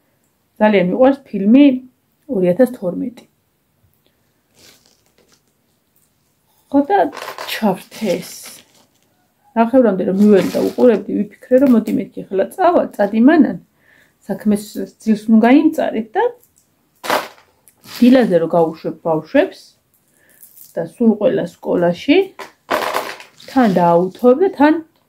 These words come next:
უყურე. გადავახვევდი. ხო და ეგ გეგმა მქონდა დღეს. იმიტომ ქალი ვით ლობიოდი, ლა, ადრიან ამოვიტარებეთ კი, ბარემ დავდგავთ, ხო,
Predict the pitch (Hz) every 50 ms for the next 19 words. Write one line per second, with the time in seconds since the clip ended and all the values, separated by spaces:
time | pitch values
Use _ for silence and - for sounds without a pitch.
0 | _ _ _ _ _ _ - 294 262 240 - - 160 - - - - _ _ _
1 | _ _ _ _ _ _ _ _ _ _ _ _ _ _ _ _ _ _ _ -
2 | 185 180 208 185 170 160 160 - - - 247 - _ _ _ _ _ _ - -
3 | - - - _ - - - - - - - _ _ _ - 269 254 277 277 254
4 | 190 240 240 - 226 214 208 202 - 233 247 247 302 294 - 233 226 196 170 156
5 | - - _ _ _ _ _ _ _ _ _ _ _ _ _ _ _ _ _ _
6 | _ _ _ _ _ _ _ _ _ _ _ _ _ _ _ _ _ _ _ _
7 | _ _ _ _ _ _ _ _ _ _ _ _ _ _ _ _ _ _ - 185
8 | 185 202 196 202 202 - - 208 202 196 196 190 190 190 - - - 185 180 170
9 | 151 190 196 190 - 196 175 175 175 175 175 190 185 196 190 190 190 190 185 185
10 | 190 202 196 - 196 196 196 190 190 185 185 - _ - 202 196 - _ _ _
11 | _ _ _ _ _ _ - 185 190 190 196 190 190 185 196 185 185 190 185 180
12 | - - 202 185 185 185 - - - - - 208 196